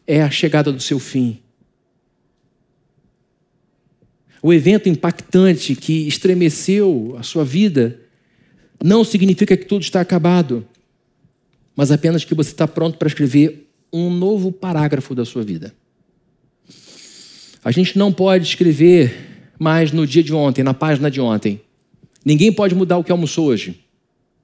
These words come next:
Não dá para mudar nada, um grãozinho de arroz. Mas a gente tem como escolher o que vai colocar no prato daqui a pouco.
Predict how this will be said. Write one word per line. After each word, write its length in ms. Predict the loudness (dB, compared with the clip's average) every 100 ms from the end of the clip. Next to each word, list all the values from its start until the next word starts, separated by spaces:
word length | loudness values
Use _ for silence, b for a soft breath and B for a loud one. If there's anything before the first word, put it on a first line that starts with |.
| _
Não 140 | -4 2
dá 140 | 2
para 120 | 2
mudar 320 | -2 0 0
nada, 380 | 2 2 0 0
um 100 | 0
grãozinho 560 | 2 2 2 0 0 0
de 100 | -2
arroz. 480 | -2 -2 -4 -8 -18 _ _ _ _ _ _ _ _ _ 0
Mas 180 | 2
a 60 | 2
gente 200 | 0 0
tem 120 | -2
como 260 | 0 0 0
escolher 320 | 0 4 4
o 60 | 4
que 100 | 2
vai 120 | 0
colocar 260 | -2 -2
no 80 | -4
prato 360 | -2 0 0 0
daqui 200 | -2 -2
a 20 |
pouco. 440 | 2 0 0 -10